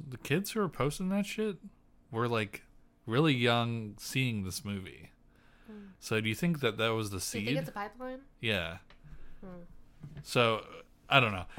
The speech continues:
Speaker 1: So they go to England and they take the Queen's crown and Kevin becomes the king because he pulls out Excalibur.
Speaker 2: <laughs> Literally.
Speaker 1: And, um, uh, and then they live in the castle,
Speaker 2: Mm-hmm.
Speaker 1: and then Scarlet wants to kill him.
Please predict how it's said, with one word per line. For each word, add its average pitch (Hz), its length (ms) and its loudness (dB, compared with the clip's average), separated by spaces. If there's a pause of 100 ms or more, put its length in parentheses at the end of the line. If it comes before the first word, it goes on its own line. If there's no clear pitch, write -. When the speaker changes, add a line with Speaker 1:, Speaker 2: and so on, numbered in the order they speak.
(120)
Speaker 1:
So 175 180 8
they 175 100 10
go 180 140 10
to 139 120 10
England 117 460 4
and 113 220 0
they 110 140 2
take 110 300 2
the 117 80 2
Queen's 107 340 0
crown 90 560 0
and 101 240 -2
Kevin 117 380 6
becomes 113 460 0
the 135 100 -4
king 117 300 0
because 107 280 0
he 107 100 2
pulls 107 320 -2
out 98 180 2
Excalibur. 101 840 4 (300)
Speaker 2:
<laughs> - 380 10
Literally. 381 480 6
Speaker 1:
And, 113 520 6 (160)
um, 107 580 2 (1800)
uh, 95 280 -4 (120)
and 113 180 2
then 117 140 2
they 113 180 2
live 113 300 0
in 120 80 0
the 117 80 0
castle, 98 720 0 (120)
Speaker 2:
Mm-hmm. 208 460 -8
Speaker 1:
and 110 120 -2
then 107 100 0
Scarlet 101 420 0
wants 101 220 -4
to 104 80 -10
kill 90 260 -2
him. 87 320 -6